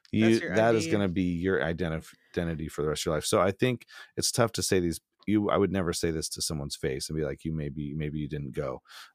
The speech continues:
Speaker 2: But, um, for someone that really did, and then they have someone, like, mock 'em, that wouldn't be too fun. So I wanna respect Buzz Aldrin and his wife in their, uh,
Speaker 1: It's,
Speaker 2: lives.
Speaker 1: yeah. I think
Speaker 2: I sent you a second one with more wedding pictures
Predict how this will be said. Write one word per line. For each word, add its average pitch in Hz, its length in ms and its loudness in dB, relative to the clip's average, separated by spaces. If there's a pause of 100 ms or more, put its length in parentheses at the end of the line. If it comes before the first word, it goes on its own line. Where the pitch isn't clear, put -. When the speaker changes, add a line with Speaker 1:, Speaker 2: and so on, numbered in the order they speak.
(120)
Speaker 2:
But, 78 240 2 (160)
um, 71 400 -4 (320)
for 95 160 0
someone 98 260 0
that 73 100 -2
really 82 240 -2
did, 80 500 -6
and 87 100 -4
then 85 80 -2
they 80 100 -2
have 78 180 -2
someone, 78 260 -4
like, 71 180 -6
mock 76 360 -4
'em, 73 200 -8
that - 180 -8
wouldn't 58 200 -8
be 62 100 -10
too - 200 -16
fun. - 360 -10 (100)
So - 280 -14 (300)
I 95 60 2
wanna 104 180 4
respect 87 440 0
Buzz 80 180 0
Aldrin 73 600 -2
and 78 100 -6
his 71 160 -8
wife - 400 -6 (160)
in - 160 -6
their, - 220 -6
uh, - 0 -
Speaker 1:
It's, - 300 -6 (260)
Speaker 2:
lives. - 120 0
Speaker 1:
yeah. 156 320 -2 (340)
I 233 200 6
think 285 360 -2
Speaker 2:
I 92 80 0
sent 127 200 4
you 117 160 8
a 98 40 6
second 101 360 4
one 82 280 -2
with 87 200 -8
more 76 160 -2
wedding 76 280 -2
pictures - 540 -6